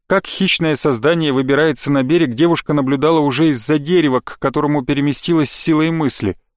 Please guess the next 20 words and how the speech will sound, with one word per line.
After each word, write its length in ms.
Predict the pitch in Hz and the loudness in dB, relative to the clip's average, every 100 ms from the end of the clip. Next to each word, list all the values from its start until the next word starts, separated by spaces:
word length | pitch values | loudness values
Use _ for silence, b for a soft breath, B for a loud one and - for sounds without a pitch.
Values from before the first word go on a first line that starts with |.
| _ _ _ _ _ | _ _ _ _ _
Она 260 | 131 135 131 | -4 0 0
опасалась, 440 | 139 131 165 156 | -2 0 0 0
что 200 | - - | -2 -2
магическое 600 | 143 131 170 160 - 143 | -2 -2 -2 -4 -2 -2
существо 640 | 127 147 135 135 - 170 147 _ _ _ _ _ | -2 -2 -2 -4 -2 -2 -2 _ _ _ _ _
почувствует 720 | 127 - 208 190 - 139 127 | -6 -2 0 0 0 0 -2
ее 320 | - 127 139 120 | -2 -2 0 0
присутствие. 720 | 139 - 143 - - 101 87 _ _ _ _ _ _ _ _ _ _ - | -2 -2 -2 -4 -4 -4 -4 _ _ _ _ _ _ _ _ _ _ -6
Гидрам 340 | 131 123 110 | -2 -2 -2
приписывали 540 | - 127 147 - 139 135 | -4 -4 -2 -2 0 0
много 340 | 147 139 131 | 0 0 0
аномальных 440 | 131 143 135 135 | 0 0 0 0
способностей, 760 | - 160 139 202 147 143 - 143 | -2 -2 0 -2 -2 -4 -2 -4
но 100 | 143 | -2
проверять 420 | 151 147 180 - | -2 -2 -2 -2
их 140 | 127 | -4
достоверность 720 | 123 - 147 139 123 123 - | -2 -2 0 0 0 0 -2
совсем 400 | - 139 - 139 | -4 -4 -2 -2
не 60 | 139 | -2
хотелось. 540 | - 170 127 101 - | -6 -4 -2 -2 -4